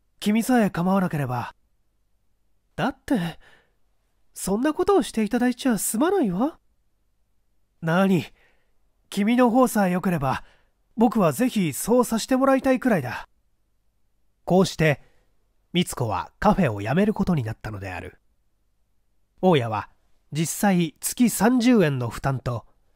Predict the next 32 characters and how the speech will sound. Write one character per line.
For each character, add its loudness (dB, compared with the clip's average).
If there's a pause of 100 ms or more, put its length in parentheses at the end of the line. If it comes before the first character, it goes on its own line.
(400)
一 4
人 4
の 2
女 0
性 0
を 4
奴 2
隷 6
状 4
態 0
か -4
ら 0
救 -6
っ -4
た -2
と -4
い -6
う -8 (280)
人 2
道 6
主 -2
義 0
者 2
的 -2
の 4
誇 2
り -2
と 0
の 0
交 -2
換 -4
を -10